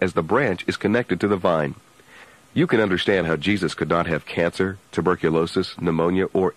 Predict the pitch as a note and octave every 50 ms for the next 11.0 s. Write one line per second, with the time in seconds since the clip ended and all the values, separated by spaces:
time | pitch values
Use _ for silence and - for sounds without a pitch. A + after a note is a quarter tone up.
0 | - - B2+ C#3+ C#3+ G#2+ F2+ D2+ D2+ D#2 D2 D2 C#2+ - - G#2+ A2+ G#2 F2+ E2
1 | D#2+ F2 F2 F2 F2+ E2 D#2+ D#2+ D2 F2+ F#2+ F2+ E2+ D#2 D2 - - - - -
2 | - - - - C#3 D#3 E3+ D#3+ C3+ C3+ B2 A#2+ C#3 C#3+ C3+ F#2+ - - _ _
3 | - - - - - - - - G#2+ C#3 F3+ D#3+ B2 F2+ E2+ F#2 G2+ A#2 C3 -
4 | F#2+ E2 D2 - - G2 F2+ F2+ E2+ D2+ F2+ F2+ G2+ A2+ B2+ A2 F2 G2+ A2 G#2+
5 | - - G2 G#2 G2 - G2 A2 G2+ E2 - - - _ _ _ - - - -
6 | - - _ - A#2 A#2+ A2+ G2 G2+ A2 B2 A#2+ G2+ G2 G#2 A2 G2+ E2 - -
7 | E2+ D#2+ E2 E2+ G2 A#2+ G#2+ F#2 D#2 - - F2 F2+ F#2+ F#2 F2 E2 D#2 F2 G#2+
8 | A#2+ A2 F#2+ F2+ - - G2+ F#2+ B2+ C#3+ D3 B2+ G#2 F2 C#2+ - _ - - _
9 | - - - - - - G#2 F#2+ E2+ D2 - G2 G2 G2+ G2 - - A2 D#2 F2
10 | G#2 B2+ C3+ - C3+ B2+ B2 A#2 B2 A#2 A2 - - A2+ E2+ F#2+ F#2 D#2 C#2+ -